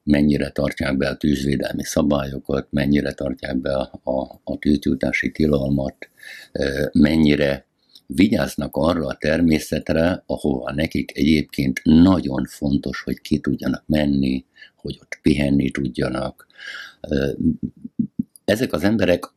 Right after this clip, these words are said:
megfeledkeznek arról, hogy egy értékben vannak, és ennek az értéknek a megőrzése az ő felelősségük. Itt, ö, a gondatlanságtól, ö,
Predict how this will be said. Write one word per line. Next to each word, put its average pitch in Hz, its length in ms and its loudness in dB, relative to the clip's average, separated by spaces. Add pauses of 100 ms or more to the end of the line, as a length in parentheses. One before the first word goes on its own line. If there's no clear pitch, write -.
megfeledkeznek 73 1300 4
arról, 82 720 2
hogy 73 180 0
egy 69 240 0
értékben 67 1000 2
vannak, 71 440 2
és 71 200 -2
ennek 65 240 -6
az - 140 -4
értéknek 76 540 -2
a 76 60 -6
megőrzése 67 600 -2
az 67 140 -6
ő 67 60 -8
felelősségük. - 800 -4 (680)
Itt, - 300 0
ö, 92 260 4
a - 80 -2
gondatlanságtól, 82 1400 2
ö, 73 280 2